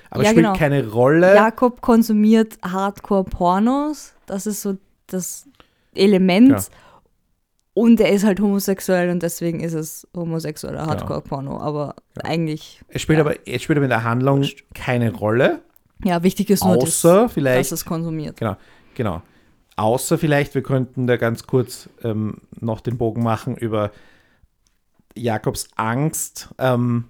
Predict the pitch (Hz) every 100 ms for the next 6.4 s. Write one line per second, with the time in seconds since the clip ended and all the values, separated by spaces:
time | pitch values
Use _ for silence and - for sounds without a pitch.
0 | _ - 120 135 - 143 143 - 120 127
1 | 139 139 139 - 135 - - - 110 113
2 | 113 - 101 92 110 101 110 - 131 196
3 | 190 175 180 139 - 147 143 135 - -
4 | - - 143 143 - 139 131 135 143 139
5 | 139 135 139 127 123 127 - 143 127 123
6 | 127 123 120